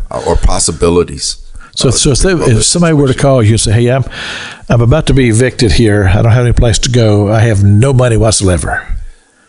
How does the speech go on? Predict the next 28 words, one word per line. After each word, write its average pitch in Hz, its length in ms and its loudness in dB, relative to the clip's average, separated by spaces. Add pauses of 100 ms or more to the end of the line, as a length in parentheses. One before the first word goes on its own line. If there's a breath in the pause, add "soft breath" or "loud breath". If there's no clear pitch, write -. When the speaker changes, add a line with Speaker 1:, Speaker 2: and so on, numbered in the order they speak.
(520 soft breath)
Speaker 1:
Then 82 260 -2
we 95 160 0
would 82 340 -2
begin 87 340 -2
looking 87 400 -2
at 82 140 -2
our 80 140 -2
database 82 840 -4
and, 71 380 -6 (100)
and 69 360 -10
making, 76 580 -6 (120)
uh, 65 280 -8 (420)
recommendations. 80 1040 -4 (400 soft breath)
Um, - 380 -6 (320)
truth 95 300 -6
is, 78 180 -4
we 92 220 -6
can 80 220 -8
also, 80 880 -4 (140)
there's, 78 480 -6
um, - 520 -8 (1040 loud breath)
a 85 80 -4
new 87 240 -2
referral 95 500 -2
system - 500 -4
through 73 260 -12
the, 76 340 -6
uh, 65 200 -10